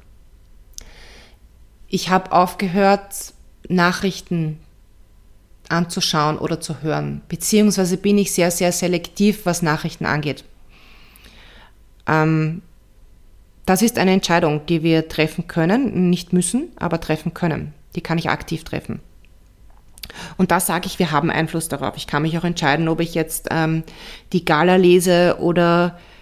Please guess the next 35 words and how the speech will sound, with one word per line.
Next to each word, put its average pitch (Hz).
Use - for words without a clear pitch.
nur 202
bestimmte 208
Artikel 180
in 175
der 170
Tageszeitung, 160
weil 160
ich 165
mich 160
informieren 160
möchte. -
Wieso 160
habe 180
ich 180
jetzt 175
eigentlich 165
Gala 156
gesagt? 147
Ich 147
habe 165
in 160
meinem 156
Leben 165
niemals 175
die 165
Gala 160
gelesen. 151
Das 147
ist 147
das 156
Erste, 160
was 160
mir 147
eingefallen 147
ist. 185